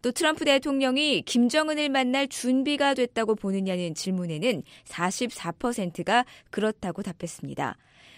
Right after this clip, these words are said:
지지 정당별로는 공화당 지지자가 팔십이 퍼센트, 민주당 지지자가 구 퍼센트로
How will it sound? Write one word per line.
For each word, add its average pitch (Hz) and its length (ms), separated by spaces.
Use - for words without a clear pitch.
지지 233 260
정당별로는 262 1040
공화당 277 540
지지자가 226 480
팔십이 320 640
퍼센트, 202 600
민주당 226 600
지지자가 202 640
구 214 140
퍼센트로 226 760